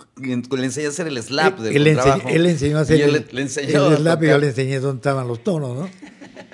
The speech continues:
Speaker 2: Dije, "Mira, aquí está, en verdad, hay que marcarlos ahí con, con un masking a ver cómo,
Speaker 1: Ujú.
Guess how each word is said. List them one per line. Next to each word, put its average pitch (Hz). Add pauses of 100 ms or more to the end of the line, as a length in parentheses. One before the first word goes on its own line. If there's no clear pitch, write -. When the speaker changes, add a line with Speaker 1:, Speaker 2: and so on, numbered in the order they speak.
(140)
Speaker 2:
Dije, 143
"Mira, 160
aquí 143
está, 156
en 147
verdad, 139 (420)
hay 131
que 170
marcarlos 147
ahí 147
con, 139
con 135
un 147
masking 151
a 156
ver 147
cómo, 151
Speaker 1:
Ujú. 107